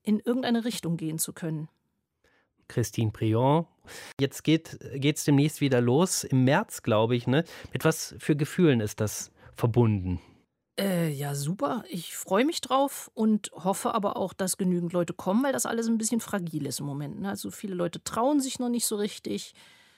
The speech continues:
Speaker 1: Ähm, und es darf auch, glaube ich, nicht überall wieder voll bestuhlt werden. Ich weiß ja gar nicht, wie die Bestimmungen jetzt sind. Also es bleibt ungewiss, aber es ist immer schön, auftreten zu können.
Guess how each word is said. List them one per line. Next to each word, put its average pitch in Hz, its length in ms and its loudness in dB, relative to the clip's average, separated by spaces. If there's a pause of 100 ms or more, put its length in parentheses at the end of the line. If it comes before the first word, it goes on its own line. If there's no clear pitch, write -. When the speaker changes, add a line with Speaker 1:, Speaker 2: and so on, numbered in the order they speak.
(240)
Speaker 1:
Ähm, 185 840 -2
und 175 460 -6
es - 180 -6
darf 175 300 0
auch, - 180 -8
glaube 262 220 -6
ich, - 100 -14
nicht 240 180 -6
überall 220 540 -2
wieder 208 180 -2
voll 196 460 -4
bestuhlt 208 720 -6
werden. 185 220 -2
Ich 160 120 -10
weiß 156 140 -4
ja 165 60 -6
gar 160 120 -2
nicht, 165 160 -4
wie 165 60 -10
die 170 80 -6
Bestimmungen 165 520 -2
jetzt 160 180 -4
sind. 269 400 -4
Also 208 300 -2 (280)
es 214 140 -2
bleibt 240 340 4
ungewiss, 269 540 2
aber 220 180 -2
es 220 140 2
ist 220 120 -4
immer 214 220 0
schön, 208 500 -2
auftreten - 540 -12
zu - 140 -16
können. 165 320 -14